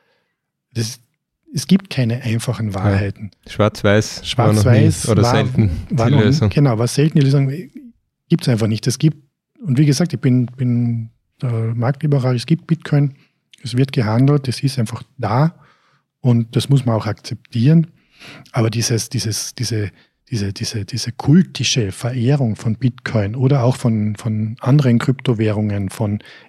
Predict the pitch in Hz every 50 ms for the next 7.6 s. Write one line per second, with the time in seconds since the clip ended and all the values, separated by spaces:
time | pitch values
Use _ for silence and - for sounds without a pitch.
0 | _ _ - 127 117 113 113 - - - - - 135 147 160 143 - - 120 107
1 | 117 120 - - 127 110 - - 107 104 107 110 104 107 123 131 - 127 123 -
2 | - 127 - - 123 117 117 113 113 - - 117 113 110 - - 120 113 110 110
3 | 117 117 120 104 98 95 104 110 - 127 117 110 - - 120 120 117 - - -
4 | 113 110 110 120 113 110 107 - - 127 107 104 123 - - 123 113 107 107 107
5 | - 123 143 156 - - 120 143 - - - - - - - - - - _ -
6 | 123 110 131 117 - 123 107 - 131 - 120 113 - - - 127 101 104 - -
7 | - - - - 180 175 - 120 - - - 117